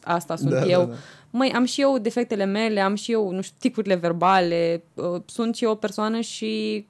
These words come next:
Speaker 1: cam asta, asta ar trebui să arăt. Nu trebuie să mă ascund după deget,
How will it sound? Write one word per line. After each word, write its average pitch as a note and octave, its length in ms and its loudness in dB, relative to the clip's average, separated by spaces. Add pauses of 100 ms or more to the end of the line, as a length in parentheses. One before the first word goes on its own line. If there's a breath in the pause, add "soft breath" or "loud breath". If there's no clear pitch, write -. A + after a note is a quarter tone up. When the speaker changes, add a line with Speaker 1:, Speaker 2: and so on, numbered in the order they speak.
Speaker 1:
cam G#3 260 2
asta, A3 680 0 (180)
asta A#3+ 300 0
ar A#3+ 80 0
trebui A#3 220 -4
să A#3 120 -4
arăt. A3+ 320 0 (420 loud breath)
Nu G3+ 180 -2
trebuie G3 240 0
să G3 100 -8
mă F#3+ 80 0
ascund F3+ 280 -4
după F3 180 -4
deget, E3+ 360 -2